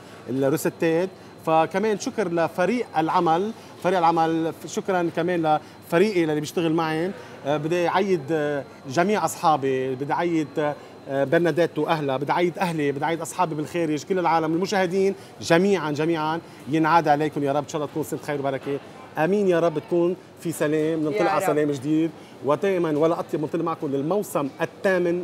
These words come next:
Speaker 1: وبنجاح. آه، بتحب تزيدي شيء برنا؟
Speaker 2: آه، بس بدي أقول إنه كل عيد وأنتم بخير، وإن شاء الله يا رب هيدي السنة مثل ما قال ريشار تكون سنة سلام لكل المنطقة العربية ولكل العالم، للمسلمين خاصة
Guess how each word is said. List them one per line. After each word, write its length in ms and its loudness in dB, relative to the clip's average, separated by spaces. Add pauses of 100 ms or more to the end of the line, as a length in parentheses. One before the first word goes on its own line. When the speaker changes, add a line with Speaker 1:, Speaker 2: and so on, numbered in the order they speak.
(120)
Speaker 1:
وبنجاح. 500 0 (580)
آه، 680 2 (160)
بتحب 220 -6
تزيدي 260 -6
شيء 220 -6
برنا؟ 340 0
Speaker 2:
آه، 40 -2
بس 180 -4 (160)
بدي 100 -2
أقول 380 -2
إنه 400 -6
كل 180 -6
عيد 180 -2
وأنتم 260 -6
بخير، 460 -4
وإن 140 -8
شاء 160 -8
الله 120 -2
يا 120 -2
رب 140 -2
هيدي 220 -4
السنة 300 -8
مثل 300 -10
ما 120 -8
قال 80 -6
ريشار 480 -6 (340)
تكون 200 2
سنة 300 -4 (140)
سلام 480 0
لكل 480 0
المنطقة 500 -2
العربية 760 0 (320)
ولكل 680 2
العالم، 580 2
للمسلمين 680 -2
خاصة 720 -4